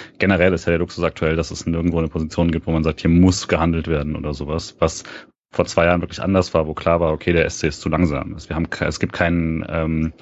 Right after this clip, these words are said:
oder es gibt nicht genug Flügelspieler, die irgendwie Druck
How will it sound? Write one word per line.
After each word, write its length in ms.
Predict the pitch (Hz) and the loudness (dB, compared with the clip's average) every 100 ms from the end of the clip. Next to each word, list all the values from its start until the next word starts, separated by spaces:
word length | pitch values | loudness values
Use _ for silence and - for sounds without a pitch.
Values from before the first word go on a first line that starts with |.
| - - | -20 -4
oder 80 | 85 | -2
es 100 | - | 0
gibt 140 | - | 0
nicht 160 | 90 - | -2 0
genug 180 | 90 - | 0 0
Flügelspieler, 680 | 101 98 98 - 87 82 | 2 4 4 2 2 2
die 100 | 80 | 2
irgendwie 580 | 85 80 80 80 80 78 - | 0 0 0 2 2 0 -2
Druck 320 | 101 98 - | -2 -2 -10